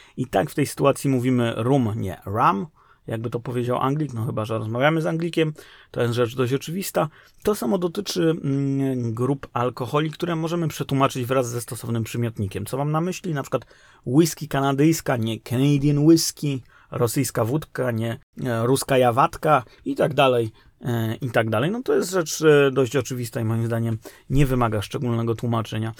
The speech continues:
Moim zdaniem do tej samej grupy winniśmy zaliczyć wspomniane Curacao, gdyż stanowi nie jeden likier, a całą ich grupę, od wersji przeźroczystej, przez żółtą, zieloną, czerwoną,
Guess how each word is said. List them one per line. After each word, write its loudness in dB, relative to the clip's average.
Moim 2
zdaniem 2
do 4
tej 4
samej 0
grupy 0
winniśmy 2
zaliczyć 0
wspomniane -2
Curacao, 0
gdyż -8
stanowi -2
nie 0
jeden 6
likier, 0
a -4
całą -2
ich -4
grupę, 0
od -4
wersji -4
przeźroczystej, 0
przez -4
żółtą, -2
zieloną, -2
czerwoną, -4